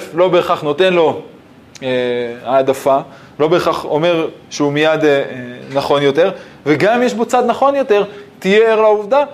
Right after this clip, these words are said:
שזה כנראה בא על חשבון מחיר מסוים, ולחשוב איך אתה מפצה על ה-, על הדברים האלה. ולכן באמת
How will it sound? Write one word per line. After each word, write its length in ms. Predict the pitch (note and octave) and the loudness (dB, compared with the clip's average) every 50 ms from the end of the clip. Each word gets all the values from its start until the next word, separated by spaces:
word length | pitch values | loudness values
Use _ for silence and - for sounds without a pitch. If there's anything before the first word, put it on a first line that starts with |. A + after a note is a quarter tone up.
| - - - - - | -12 -20 -20 -16 -4
שזה 580 | - E3+ F3 F3+ F3 F3+ F3+ - - D3 D3+ | 0 2 2 2 2 -2 -4 -12 -12 -8 -4
כנראה 260 | - F#3 F3+ F#3 G3 | -2 0 2 2 2
בא 140 | G3 F#3 F#3+ | 2 2 2
על 60 | F#3 | 2
חשבון 380 | F#3 - E3+ C#3+ E3 F#3 F#3+ F3+ | 0 -2 -4 -4 -2 -2 -2 -2
מחיר 240 | F3 F3 A3 A3 A3+ | -2 -4 -4 -2 -2
מסוים, 380 | A3+ G#3+ A3+ A#3+ A#3+ B3 A#3 F#3+ | -4 -4 -2 0 2 2 2 2
ולחשוב 360 | F3 E3+ E3 - - G3+ F#3 | 2 0 2 2 0 2 2
איך 140 | F#3+ F#3 F#3+ | 2 2 0
אתה 140 | F#3+ F3+ D#3+ | 0 0 0
מפצה 500 | D#3 D3+ - E3 D3 - D3+ F3+ F3 E3+ | 0 0 0 -2 -2 0 2 2 2 4
על 80 | E3 | 4
ה-, 400 | D#3 C#3+ C#3 C#3 C3+ C3+ C3 B2+ B2 A#2 - - - - - - - - - - - - - - - - - | 2 2 2 2 2 2 2 0 -2 -6 -12 -20 -20 -20 -20 -20 -20 -20 -20 -20 -20 -20 -20 -20 -20 -8 -4
על 140 | B2 C3 C3 | -2 0 0
הדברים 420 | B2 A#2+ C3+ C#3 D3 D#3+ D#3+ D3+ | 0 0 0 0 0 0 0 0
האלה. 260 | C3+ B2+ A#2 F#2+ G2+ A2 - - - - - - - - - - | 0 0 -2 -4 -6 -10 -14 -18 -20 -20 -20 -20 -20 -20 -4 -2
ולכן 420 | F3 - - - - A#3+ C4+ C4 A#3 | 0 0 0 0 0 2 2 2 2
באמת 540 | A3 G#3 G3 F#3+ G#3+ B3 B3 A3+ - - - | 2 2 2 2 2 2 2 2 0 -6 -16